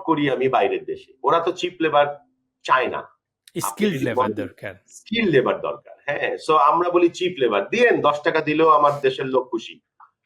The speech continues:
Speaker 1: So, এই জায়গা থেকে আমাদেরকে একটু বেরিয়ে আসতে হবে। আপনাকে আপনার সম্পদকে সবার আগে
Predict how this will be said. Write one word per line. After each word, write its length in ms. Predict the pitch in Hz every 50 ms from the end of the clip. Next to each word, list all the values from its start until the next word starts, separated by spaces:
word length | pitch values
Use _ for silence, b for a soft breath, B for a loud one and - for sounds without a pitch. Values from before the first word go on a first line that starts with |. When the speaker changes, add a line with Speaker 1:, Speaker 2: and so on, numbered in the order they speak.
| _ _ _ _ _ _ _ _ _ _ - - -
Speaker 1:
So, 180 | 190 190 190 - - - _ _ _ _ _ _ -
এই 180 | 175 196 214 -
জায়গা 300 | - 214 202 202 190 -
থেকে 220 | 208 202 202 208
আমাদেরকে 400 | 196 180 156 147 156 151 147 160
একটু 180 | 151 147 185 156
বেরিয়ে 340 | 127 127 120 120 117 107
আসতে 260 | 95 - - - - 90
হবে। 280 | 82 78 - 76 - -
আপনাকে 480 | - 107 110 - 139 151 151 - - 160
আপনার 280 | 139 - - 151 147
সম্পদকে 720 | - - - 135 131 139 139 143 165 165 - - - 170 165
সবার 500 | - - - - 139 139 139 160 160 156
আগে 560 | 143 139 135 135 147 151 160 165 - -